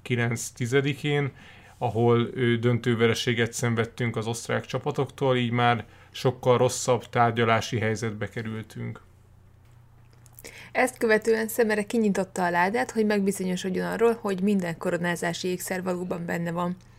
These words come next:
Speaker 2: A láda középső zárával azonban nem boldogult, úgyhogy lakatost kellett hívni, hogy kinyittassa. Amikor ki tudták nyitni, akkor látták, hogy minden a helyén van, sőt, Szemere még fel is próbálta a koronát,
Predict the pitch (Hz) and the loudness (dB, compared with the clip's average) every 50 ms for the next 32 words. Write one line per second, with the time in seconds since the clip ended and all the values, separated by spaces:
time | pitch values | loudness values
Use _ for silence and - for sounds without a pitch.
0 | - - - - - - - - - 214 220 240 247 240 214 196 - 220 202 190 | -20 -20 -20 -18 -20 -20 -16 -2 6 8 10 10 10 8 6 2 2 2 2 2
1 | 196 190 - - 180 170 190 190 180 185 185 180 190 196 196 - 202 190 196 190 | 2 2 0 -2 -2 -2 -2 -2 0 0 -2 -2 -2 -4 -4 -4 -4 -2 -2 -2
2 | 190 196 190 190 185 175 175 190 202 185 202 202 208 277 285 285 - 233 208 - | -2 -2 -2 -2 -2 -4 -4 -4 -2 -2 -4 -4 -4 -4 -6 -6 -4 -6 -6 -4
3 | 196 202 196 196 185 - 185 - 208 185 - - - 190 185 185 185 180 - - | -4 -4 -4 -4 -6 -8 -10 -8 -10 -10 -10 -8 -4 -2 -2 0 -2 -2 -4 -8
4 | - 190 202 190 190 214 202 202 185 - - - 180 175 170 170 - - 214 190 | -10 -8 -8 -4 -4 -2 -2 -2 -2 -4 -8 -8 -8 -8 -8 -10 -10 -8 -8 -6
5 | - - - 208 190 185 - - - - - - - - - - - - 208 220 | -6 -6 -6 -6 -6 -8 -12 -18 -20 -20 -20 -20 -18 -18 -18 -20 -12 2 6 6
6 | 226 226 277 240 - 233 214 - - 190 185 269 277 - 262 226 202 202 202 202 | 6 6 4 2 0 -2 0 0 -2 -2 -2 -4 -4 0 0 0 0 2 0 0
7 | 190 185 185 - - - - - 196 185 190 185 180 170 185 185 165 156 180 170 | 0 -2 -4 -6 -6 -6 -4 -4 -4 -2 -2 -2 -2 -2 -4 -6 -8 -8 -6 -4
8 | 170 170 175 185 196 233 277 302 294 - - - - - - - - - - - | -4 -4 -4 -2 -2 -2 -4 -4 -6 -12 -18 -20 -20 -20 -20 -18 -12 -6 2 4
9 | 226 214 202 202 - - - 226 214 202 190 185 185 180 180 185 - - 196 190 | 4 4 4 2 -4 -2 0 2 2 2 2 2 2 0 0 -2 -4 -4 -4 -2
10 | 190 185 185 175 - - - - 202 196 180 - - - - 214 196 185 170 165 | 0 -2 -2 -4 -6 -10 -8 -4 -4 -4 -4 -6 -4 2 2 4 4 4 2 0
11 | 165 - 190 175 170 - - 196 180 156 156 160 160 170 190 254 294 - | 0 -4 -6 -8 -8 -6 -4 -2 0 0 0 0 0 0 -2 -2 -2 -6